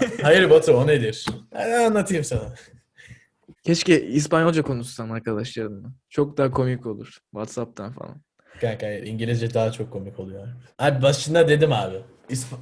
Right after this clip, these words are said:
Speaker 2: Türk, İngilizce daha komik abi. Init. İspanyolca'da init yok abi. Ini-
Speaker 1: A-, ama bak İspanyolca şey var. De comer. De comer.
Speaker 2: Es hora de comer.
Speaker 1: Bugün o adamı gördüm TikTok'ta.
Speaker 2: Abi ben onu zaten takip ediyorum.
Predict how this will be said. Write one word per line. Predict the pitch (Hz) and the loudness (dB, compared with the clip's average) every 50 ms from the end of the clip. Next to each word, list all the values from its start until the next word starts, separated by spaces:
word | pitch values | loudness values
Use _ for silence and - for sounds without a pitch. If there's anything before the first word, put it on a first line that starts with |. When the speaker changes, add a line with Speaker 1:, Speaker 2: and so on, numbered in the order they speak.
| - - | -16 -14
Speaker 2:
Türk, | - - 196 190 - - | -10 -8 -8 -8 -8 -8
İngilizce | 185 202 208 220 220 202 180 185 185 | -6 -4 -2 0 -2 0 0 0 2
daha | 175 165 165 160 | 4 4 4 4
komik | - 143 123 107 - 123 | 2 0 -2 -2 -2 -4
abi. | 117 117 113 98 - - | -4 -4 -4 -6 -6 -2
Init. | - 196 208 214 214 214 - - - _ _ - - - - _ _ _ _ _ - | 2 4 4 4 4 2 -2 -10 -12 _ _ -20 -20 -20 -20 _ _ _ _ _ -8
İspanyolca'da | 143 143 - 196 202 208 190 180 175 175 | -4 0 2 4 4 4 4 2 2 0
init | - - 185 196 196 - - | 2 2 2 2 2 2 2
yok | 165 165 165 165 151 | 4 4 4 4 2
abi. | 127 110 107 98 95 101 - - _ - | 0 -2 -2 -4 -8 -14 -18 -18 _ -4
Ini- | 185 190 180 156 - - - - _ _ _ _ _ - | -2 -2 -2 -2 -4 -10 -18 -20 _ _ _ _ _ -2
Speaker 1:
A-, | 185 202 - - - - - | -2 -2 -2 -6 -12 -4 0
ama | 170 185 208 226 | 2 2 4 6
bak | 220 170 151 139 - | 6 4 4 2 0
İspanyolca | 147 147 - 190 208 220 214 | -2 0 2 2 2 2 2
şey | 175 - 175 | 2 2 2
var. | 143 123 110 - _ _ - | 2 2 0 -4 _ _ -12
De | 113 120 139 151 160 - | -4 0 2 2 2 2
comer. | - - - 120 127 135 156 151 139 - - - - - - - - _ _ _ _ | 0 -2 -2 0 2 4 4 4 2 0 -2 -6 -8 -8 -10 -14 -18 _ _ _ _
De | - 135 156 165 | -8 -6 -6 -4
comer. | - - - 123 131 151 160 160 156 160 175 170 151 - - - _ _ _ _ | -6 -8 -8 -4 -2 0 0 2 2 2 2 0 0 -2 -6 -12 _ _ _ _
Speaker 2:
Es | - 135 131 123 120 123 123 - - - - - - - 311 - | -2 0 0 0 0 -2 -4 -8 -10 -12 -14 -14 -12 -10 -8 -4
hora | 131 147 151 151 139 123 110 101 - - - - - | 0 2 4 4 4 2 0 -2 -6 -12 -18 -18 -14
de | 110 117 107 101 | -12 -12 -10 -10
comer. | - 113 110 110 107 101 - - - - _ _ - | -10 -10 -10 -10 -12 -14 -18 -20 -20 -20 _ _ -4
Speaker 1:
Bugün | 151 170 185 196 | -2 0 2 2
o | 185 175 | 4 4
adamı | 175 170 170 175 175 | 2 2 0 -2 0
gördüm | 156 156 151 151 156 147 | 0 0 0 -2 -4 -6
TikTok'ta. | 147 135 - 139 120 - - - - 131 _ _ _ _ _ _ - | -10 -12 -12 -12 -14 -14 -14 -18 -18 -18 _ _ _ _ _ _ -6
Speaker 2:
Abi | - 117 123 127 123 117 | -2 -2 -2 0 -2 -2
ben | 123 123 123 | -2 -2 -2
onu | 123 123 120 120 123 127 | -2 -4 -4 -4 -4 -2
zaten | 127 135 127 127 127 147 139 | 0 -2 -2 -2 -2 -4 -2
takip | 139 135 127 127 127 160 160 | -2 -2 -2 -2 -2 -2 -2
ediyorum. | 151 131 123 123 139 175 190 190 | -2 -2 -2 -2 -2 -2 -4 -4